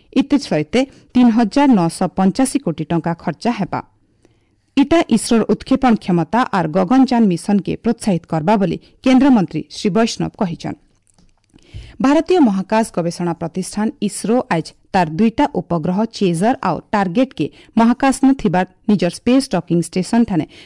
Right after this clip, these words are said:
ସଫଳତାର ସଙ୍ଗେ ପାର୍କିଂ କରିଛି। ଇତାର ସହିତ ଇସ୍ରୋ ସ୍ପେସ୍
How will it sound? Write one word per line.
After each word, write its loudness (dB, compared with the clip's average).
ସଫଳତାର 0
ସଙ୍ଗେ -2
ପାର୍କିଂ 2
କରିଛି। -4
ଇତାର 2
ସହିତ -2
ଇସ୍ରୋ 0
ସ୍ପେସ୍ 0